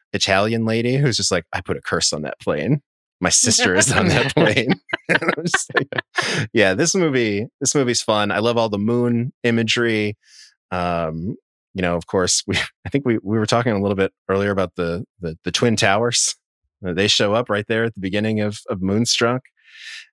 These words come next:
Speaker 1: And, uh, yeah, just an extremely charming movie filled with amazing performances. And, uh, yeah, I just, it, it's, it is a very dynamic Cage, as Mary said. It's, that it's true.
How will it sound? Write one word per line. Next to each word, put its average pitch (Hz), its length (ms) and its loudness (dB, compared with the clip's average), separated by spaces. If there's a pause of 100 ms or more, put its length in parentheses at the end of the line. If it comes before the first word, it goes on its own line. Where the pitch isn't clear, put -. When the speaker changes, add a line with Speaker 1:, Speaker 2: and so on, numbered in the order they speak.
(120)
Speaker 1:
And, 101 480 0
uh, 107 80 2
yeah, 131 240 2
just - 240 -2
an 170 40 2
extremely 214 640 0
charming 160 520 0
movie 135 320 0
filled 113 500 -2
with 101 480 -2 (160)
amazing 104 480 0
performances. 92 1200 0
And, 85 680 -4
uh, 87 300 -2 (1000)
yeah, 87 220 -4 (140)
I 98 60 -2
just, - 300 -2
it, 92 180 0
it's, 92 280 -2
it 101 80 2
is 90 180 0
a 90 40 -4
very 98 240 2
dynamic 95 480 -2
Cage, 95 500 -2
as 87 180 -2
Mary 82 240 -2
said. 85 260 -4 (520)
It's, - 280 -8
that 101 200 4
it's - 160 0
true. 120 400 2